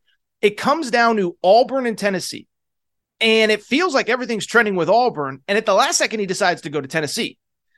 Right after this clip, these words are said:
Now, this isn't a knock on Tennessee. You guys know I love Rick Barnes, had him on the show many times. But when he committed to Tennessee, it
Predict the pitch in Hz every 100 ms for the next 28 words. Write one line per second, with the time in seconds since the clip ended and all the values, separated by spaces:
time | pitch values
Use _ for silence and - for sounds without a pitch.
0 | _ - 190 294 370 285 285 254 208 214
1 | 247 247 233 233 247 240 214 208 208 190
2 | 180 214 202 220 180 226 - 180 185 190
3 | 151 175 190 208 208 - 202 202 208 202
4 | 147 131 135 - _ _ _ _ - 202
5 | 226 220 214 302 370 370 285 233 208 233
6 | 208 - 202 196 208